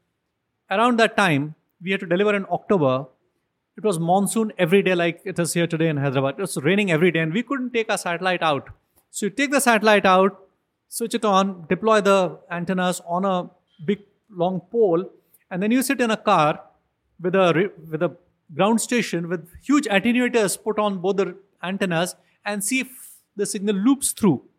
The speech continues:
So you, you know how much the free space, uh, path is, you know, for example, from here to, uh, the airport is, you know, twenty kilometers as a crow flies. And then you do your calculations and say that it's working or not working, et cetera, et cetera.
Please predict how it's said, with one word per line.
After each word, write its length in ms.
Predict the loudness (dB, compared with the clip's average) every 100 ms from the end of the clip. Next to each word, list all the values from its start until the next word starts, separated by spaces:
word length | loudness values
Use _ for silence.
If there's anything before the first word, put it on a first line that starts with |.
| _ _ _ _ _ _ _ _ _
So 200 | -10 -2
you, 300 | -2 -2 -10 -14 -12
you 160 | -4
know 140 | -2 0
how 100 | -2
much 160 | -2
the 120 | -4 -6
free 240 | -6 -8
space, 440 | -6 -2 -2 -4 -10 _ _ _ _
uh, 220 | -4 -2 0
path 360 | 2 2 2
is, 240 | -2 -4 -6
you 100 | -6
know, 120 | -4
for 120 | -4
example, 300 | -6 -6 -8
from 220 | -8 -6
here 380 | 0 2 2 0 -6 _ _ _ _ _ _ _ -10
to, 420 | -6 -6 -6 -6
uh, 400 | -4 -2 -2 -6 -10 -14
the 120 | -8
airport 480 | -6 -4 -2 -4 -6 -14
is, 280 | -12 -12 -14
you 80 | -14
know, 100 | -10
twenty 260 | -6 -6
kilometers 600 | -4 -4 -4 -6 -6 -8 -12
as 120 | -12
a 40 |
crow 220 | -10 -8 -8
flies. 480 | -6 -4 -4 -6 -12 _ _ _ _ _
And 140 | -6 -2
then 120 | 2
you 300 | 2 0 -2
do 80 | -4
your 160 | 0 2
calculations 600 | 2 0 0 0 0 -2
and 200 | -2 0
say 120 | 0
that 160 | 0 -2
it's 160 | -2
working 380 | 4 4 4 2
or 120 | 0
not 260 | 2 2 4
working, 360 | 2 0 -2 -4
et 80 |
cetera, 260 | -4 -2 -2
et 120 | -2
cetera. 300 | -4 -4 -6